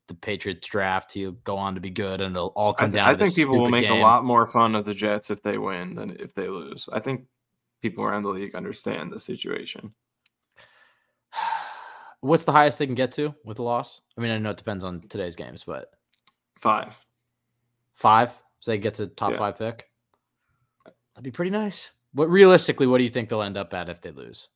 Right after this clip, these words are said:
Speaker 1: 'Cause is, is that five given, like, we need, <laughs> you know, some
Speaker 2: Well, yeah,
Speaker 1: terrible team to
Speaker 2: Giants,
Speaker 1: beat?
Speaker 2: Chargers, Tennessee, Chicago. It just have to be one win each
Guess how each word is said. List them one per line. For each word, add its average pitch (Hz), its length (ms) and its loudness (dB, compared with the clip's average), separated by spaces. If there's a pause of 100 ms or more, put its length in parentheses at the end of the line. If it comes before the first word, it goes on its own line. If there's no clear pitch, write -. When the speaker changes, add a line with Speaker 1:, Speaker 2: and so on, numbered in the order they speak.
(400)
Speaker 1:
'Cause 95 160 -10
is, 104 220 -12
is 110 140 -6
that 117 200 0
five 113 420 2
given, 101 260 -4
like, 98 160 -8
we 104 100 -4
need, 98 380 -8
<laughs> - 1120 -20
you 104 140 -12
know, 82 80 -12
some - 180 -12
Speaker 2:
Well, 156 160 6
yeah, 139 80 8
Speaker 1:
terrible 110 200 2
team 123 100 6
to 123 40 8
Speaker 2:
Giants, 123 320 4
Speaker 1:
beat? 110 280 -2 (200)
Speaker 2:
Chargers, 110 720 6
Tennessee, 110 840 -4 (340)
Chicago. 104 960 -2 (240)
It 123 80 -2
just 127 160 -4
have 131 160 6
to 120 80 -12
be 117 200 2
one 117 340 6
win 110 220 2
each 107 540 -8